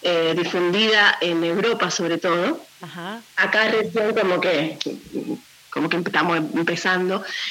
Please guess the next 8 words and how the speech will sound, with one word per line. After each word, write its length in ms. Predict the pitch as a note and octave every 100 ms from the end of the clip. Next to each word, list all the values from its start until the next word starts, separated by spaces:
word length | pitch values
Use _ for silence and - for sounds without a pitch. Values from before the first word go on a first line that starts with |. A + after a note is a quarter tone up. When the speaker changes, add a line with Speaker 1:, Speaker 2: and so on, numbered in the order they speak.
| -
Speaker 1:
Mirta 380 | - G#3 A#3 A#3
es 60 | G#3
una 540 | F#3+ F#3 F3+ E3 E3+ -
mujer 360 | F3 E3+ G3
que, 220 | - F3 D#3+
que 120 | E3+
nos, 440 | F#3 E3 D3+ - -
nos 320 | F3 F3 D#3+